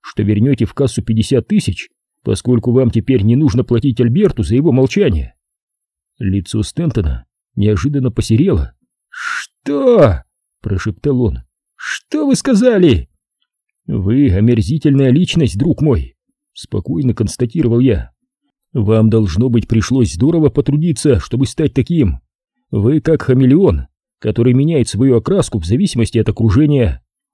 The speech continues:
Тот Картер Стентон, которого всего каких-то пять минут назад так ненавидели, в течение последующих пяти минут превращается вдруг в отличного парня, всеобщего любимца. Вы втянули меня в грязную интригу,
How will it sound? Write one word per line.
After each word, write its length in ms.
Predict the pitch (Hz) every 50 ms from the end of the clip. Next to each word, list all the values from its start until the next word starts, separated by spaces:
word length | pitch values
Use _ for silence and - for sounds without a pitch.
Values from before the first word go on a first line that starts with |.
| _ _ _ _ _ _ -
Тот 280 | 113 107 117 117 113
Картер 380 | - 131 131 120 - - 120 110
Стентон, 560 | - - - 160 151 117 107 101 71 62 - - _ _ _ _ _ _
которого 460 | - 104 98 - 113 120 127 127 127
всего 300 | 113 - - 131 147 135
каких-то 400 | - 131 117 - 139 - - 131
пять 220 | - - 156 139 -
минут 260 | 139 151 143 113 -
назад 460 | 135 139 104 156 160 107 85 - - _ _ _ _ _ _
так 240 | - 113 117 113 -
ненавидели, 720 | 117 117 117 117 127 190 214 160 117 101 85 67 - - _ _ _ _ _ _ _
в 80 | _ -
течение 420 | 110 98 - - 185 175 165 151
последующих 640 | - 147 - - 180 208 180 143 123 113 - 117 -
пяти 240 | - 131 - - 175
минут 380 | 127 139 170 170 117 - - - _ _ _ _ _ _ _ _
превращается 720 | - - 110 101 110 117 110 - 165 196 175 120 - 147 135
вдруг 340 | 110 120 175 202 139 -
в 40 | -
отличного 480 | 123 - 185 180 - - 151 151 147 127
парня, 480 | - 196 208 165 127 110 80 65 - _ _ _ _ _ _
всеобщего 560 | - - - 107 143 190 - - - 117 113
любимца. 720 | 113 110 107 127 143 131 - - 135 117 107 85 - - _ _ _ _ _ _ _ _ _ _
Вы 200 | - 92 104 107
втянули 400 | - - 117 117 127 139 135 123
меня 220 | 131 131 131 117
в 40 | 87
грязную 440 | 90 120 143 143 117 90 131 135 131
интригу, 580 | 117 - 147 175 170 139 113 85 64 - -